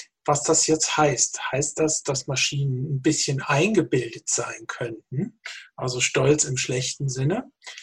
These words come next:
oder dass sie, das fände ich viel interessanter, Selbstachtung, vielleicht im Sinne von Immanuel Kant, besitzen könnten, indem sie sich selbst einen Wert zuschreiben?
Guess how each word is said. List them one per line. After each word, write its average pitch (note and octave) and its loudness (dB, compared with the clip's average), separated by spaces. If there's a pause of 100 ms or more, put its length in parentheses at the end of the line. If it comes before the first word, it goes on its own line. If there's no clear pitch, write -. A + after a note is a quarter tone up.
(460)
oder D#3+ 8
dass D#3 6
sie, D3 0 (240)
das C3 -4
fände D3 -2
ich C3 -4
viel D#3+ 4
interessanter, D3 0 (220)
Selbstachtung, C#3 0
vielleicht C3 -4
im C#3+ -2
Sinne C3+ 0
von C3+ -4
Immanuel B2 -4
Kant, - -2
besitzen B2+ -4
könnten, C3 -8 (680)
indem D3 2
sie D3+ 0
sich D3 2
selbst D#3+ 4
einen C#3+ 0
Wert F#3 4
zuschreiben? - -6